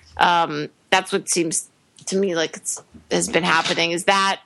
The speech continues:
is that what drove your interest in studying how the systems that are hierarchical work? And how do you see, um, politically, I don't know how much you look at North American politics, but it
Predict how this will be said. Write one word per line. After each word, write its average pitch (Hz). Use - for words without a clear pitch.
is 202
that 208
what 202
drove 196
your 240
interest 247
in 233
studying 226
how 196
the 220
systems 202
that 202
are 190
hierarchical 190
work? 190
And 190
how 202
do 208
you 202
see, 180
um, 165
politically, 202
I -
don't 190
know 185
how -
much 185
you 170
look 175
at 156
North 165
American 180
politics, 160
but 165
it 170